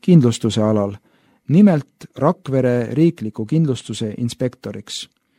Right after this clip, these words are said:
Minule allusid kõik kindlustusoperaatorid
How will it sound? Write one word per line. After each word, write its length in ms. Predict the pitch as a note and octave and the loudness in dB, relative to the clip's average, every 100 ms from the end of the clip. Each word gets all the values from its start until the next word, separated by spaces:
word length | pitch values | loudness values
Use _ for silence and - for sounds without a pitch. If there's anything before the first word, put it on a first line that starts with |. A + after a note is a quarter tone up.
| _ _ _ _ _ - | _ _ _ _ _ -2
Minule 340 | E3+ A3 D#3+ | 2 4 4
allusid 480 | D3 D#3 C3 A#2+ A2+ | 2 2 0 -2 -4
kõik 380 | - G3 F#3+ B2+ - | -2 -2 -4 -14 -4
kindlustusoperaatorid 1300 | F#3 F#3+ C#3 - A#2 B2+ B2 C3+ F3 - C3 A#2+ A2+ | 2 2 2 -4 -4 -4 -2 0 0 0 -2 -4 -4